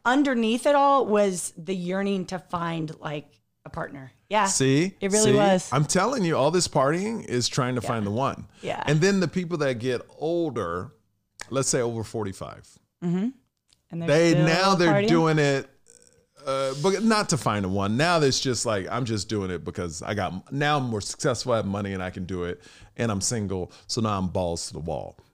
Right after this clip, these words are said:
Speaker 2: You know, 'cause I have friends that are over forty-five, but they're super wealthy, still doing it. And I look at their Instagram and I'm like, "Wow, they're in this place and this place and this place."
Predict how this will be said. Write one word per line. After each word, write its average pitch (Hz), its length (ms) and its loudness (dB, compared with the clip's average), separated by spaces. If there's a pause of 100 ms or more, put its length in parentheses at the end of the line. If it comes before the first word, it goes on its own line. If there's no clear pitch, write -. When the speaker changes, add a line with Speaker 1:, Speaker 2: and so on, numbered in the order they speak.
Speaker 2:
You 127 100 -2
know, 113 160 2
'cause 151 160 2
I 196 140 4
have 254 120 2
friends 156 320 2
that 127 140 4
are 101 80 2
over 123 220 -2
forty-five, 143 720 -2 (640)
but 135 120 -2
they're 135 100 4
super 147 360 2
wealthy, 139 460 0 (460)
still 139 320 0
doing 147 280 2
it. 104 140 -4 (480)
And 151 200 2
I 135 80 2
look 147 200 2
at 160 120 2
their 151 80 2
Instagram 151 460 0
and 139 100 -2
I'm 123 40 -2
like, 110 120 -4
"Wow, 87 440 -2
they're 95 200 -6
in 80 520 -10
this 110 200 -6
place 80 400 -6
and 85 120 -8
this 107 160 -4
place 87 280 -6
and 90 80 -4
this 107 160 -4
place." 92 180 -2